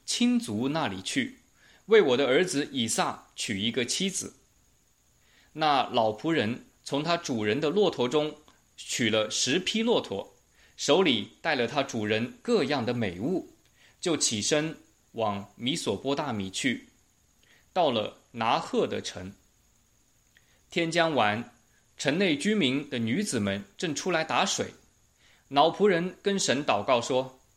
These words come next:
：“我向哪一个少女说，请你拿下水瓶给我水喝？她若说，请喝，我也给你的骆驼喝。愿她就做你所定给你仆人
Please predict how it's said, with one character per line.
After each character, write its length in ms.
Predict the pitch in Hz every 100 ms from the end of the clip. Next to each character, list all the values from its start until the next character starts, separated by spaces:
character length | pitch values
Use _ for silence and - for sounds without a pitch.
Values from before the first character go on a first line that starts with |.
| _ _ _ _
：“我 160 | 135
向 380 | 131 196 143 113
哪 160 | 120 104
一 100 | 127
个 140 | 156
少 240 | 147 196 131
女 160 | 104
说， 400 | 101 147 143 151 - _ _ -
请 240 | - 190
你 200 | 160 110
拿 280 | 110 113 170
下 200 | 220 180
水 280 | - 113 101
瓶 380 | - 113 147 - _
给 140 | - 156
我 160 | 170
水 320 | 180 - 92
喝？ 400 | 95 - 160 165 - _ _ _ _ - _
她 120 | - 180
若 200 | 196 165
说， 480 | 185 175 170 - _ _
请 260 | - 120 117
喝， 440 | 180 185 190 - _ _ _
我 120 | 151 202
也 140 | 156
给 220 | 139 165
你 120 | 190
的 140 | 110 110
骆 300 | 156 254 175
驼 200 | - 113
喝。 360 | 131 123 123 - _ _ _ _ _ _ _ _
愿 260 | 160 160 120
她 400 | 131 131 139 - _
就 180 | 185 156
做 180 | 151 135
你 240 | 120 190
所 220 | 226 113
定 380 | 101 196 131 - _ _ _ _
给 160 | 147
你 160 | 190 131
仆 300 | - 127 175
人 260 | 127 123